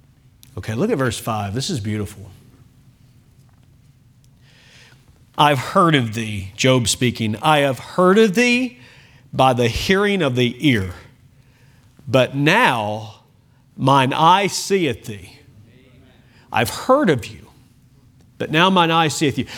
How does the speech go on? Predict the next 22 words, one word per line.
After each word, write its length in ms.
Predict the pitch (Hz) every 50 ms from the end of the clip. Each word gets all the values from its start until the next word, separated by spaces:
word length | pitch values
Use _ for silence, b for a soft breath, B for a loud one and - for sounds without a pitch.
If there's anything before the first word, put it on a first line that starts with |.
| B -
I, 120 | - 214
I 100 | 208 220
don't 280 | 233 302 320 262 - -
think, 360 | 247 226 202 160 160 175 156
given 260 | 190 220 254 269 247
what 140 | 233 214 190
we 120 | 196 196 196
understand 680 | 202 190 170 - - - 196 196 185 175 170 160 139
from 220 | - 185 175 170 160
the 100 | 147 135
context 520 | - - 190 202 226 - 226 226 - -
of 100 | 226 214
it, 80 | 220 190
I 80 | 214
don't 140 | 254 269 196
think 140 | 262 269 226
he 80 | 214 190
had, 120 | 202 220
like, 200 | 208 185 175 -
a 80 | 160 143
heavenly 380 | 156 202 185 190 170 156 143
vision. 640 | 139 131 127 117 107 175 196 190 - 135 127 117 113